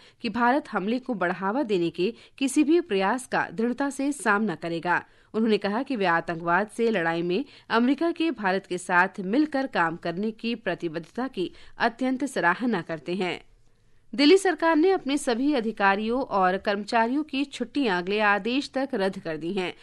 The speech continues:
आदेश में कहा गया है कि वर्तमान हालात और आपातकालीन स्थिति से निपटने की तैयारी के कारण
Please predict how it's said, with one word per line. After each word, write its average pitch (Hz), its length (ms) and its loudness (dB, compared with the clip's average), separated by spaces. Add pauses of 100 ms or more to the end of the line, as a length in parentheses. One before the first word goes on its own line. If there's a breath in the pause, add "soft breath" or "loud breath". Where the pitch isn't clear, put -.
(200 loud breath)
आदेश 240 500 6
में 285 180 0
कहा 202 260 0
गया 190 200 0
है 220 220 -2
कि 240 160 -6
वर्तमान 190 600 0
हालात 170 540 2 (240 loud breath)
और 226 160 6
आपातकालीन 269 840 4
स्थिति 240 360 2
से 190 240 0
निपटने 220 480 0
की 240 220 -6
तैयारी 196 580 0
के 180 280 -4
कारण 180 340 0